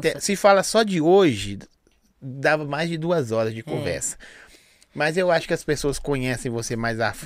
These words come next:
Speaker 1: fundo
Speaker 2: mais de
Speaker 1: hoje.
Speaker 2: duas horas, né?
Speaker 1: Não, só hoje, né?
Speaker 2: É.
Speaker 1: Mas assim, nós resumimos
Speaker 2: É.
Speaker 1: muito. Não, não, não falamos só quando começamos, não falamos, mo-, só pontuamos, pra deixar com gostinho de quero mais. E você tem suas redes sociais, pra, o pessoal já sabe muito da sua
Speaker 2: Ah,
Speaker 1: vida.
Speaker 2: já.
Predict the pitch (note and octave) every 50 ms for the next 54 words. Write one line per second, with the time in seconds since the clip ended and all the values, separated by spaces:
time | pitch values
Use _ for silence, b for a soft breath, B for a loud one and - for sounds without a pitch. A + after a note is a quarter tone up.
0 | F3+ A3+ - - A2 A2 B3 C#4+ - - F4 E4+ C4 G#3+ A3 A#3 D#4+ D4 B3 G#3
1 | D#3+ _ _ _ - - B2 G#2+ E2+ - - - B2 - F4 G4 - B2 G2+ F2+
2 | F#2+ - - E3 D#3+ D3+ D3 D3+ E3 F3 A#2+ B2+ C#3 C#3+ C3 C#3+ C#3 D3+ D3 -
3 | D#3+ D3+ D#3 G3 F#3+ F3 D3+ D#3 E3+ F#3 G3+ G3 E3 D3+ C#3 C#3 C#3 C3 A2+ -
4 | - b b b b b b b b b b b _ - E3 F3 E3+ D#3+ D#3 D#3
5 | D#3 C#3+ C3 A#2+ A2+ _ _ _ C#3+ C#3+ D3 - - B2 A#2+ A#2+ A#2+ A#2 A2 -
6 | - A2+ - - A2 G#2+ F#2+ - G2+ G2 F#2+ F2 - - - A2+ A#2 A#2+ A#2 A2
7 | G#2+ A2+ A2+ - - G#2+ G2+ G#2+ A2+ A#2 B2+ C3+ D3 E3 G3 F#3+ G3 - - -
8 | A#3+ A#3+ A#3 - - A3 G3+ G3 - _ _ _ _ _ _ _ - D3+ C3 G#2+
9 | F2+ E2+ D#2+ C#2 A#1+ - - - - - _ _ _ - A2 G#2+ A#2 A2+ - -
10 | A#2+ A2 - A#2+ A2 G#2+ G#2 - - - A#2+ A#2 - - A#2+ A#2+ C3+ C3+ C3+ C3
11 | C3 C#3 D#3 E3+ - - B B B B B B B B B B B B - D#3
12 | - G#3+ G#3+ - - F#3 F3 - - - A#2 A2 A#2 A2 - - A2+ - - A#2
13 | A#2+ C3 - - - F3+ D#3+ D3+ - - C3+ - - - B2 A#2 B2 A#2+ A#2 -
14 | - - - C#3 A#2+ B2 A#2 A2+ G#2+ G#2+ A2+ B2+ C3+ B2+ - G#2+ F#2+ G2+ - -
15 | - G2 - D#4+ D4+ C#4+ A#3+ G3 F3+ G3 G#3 A3+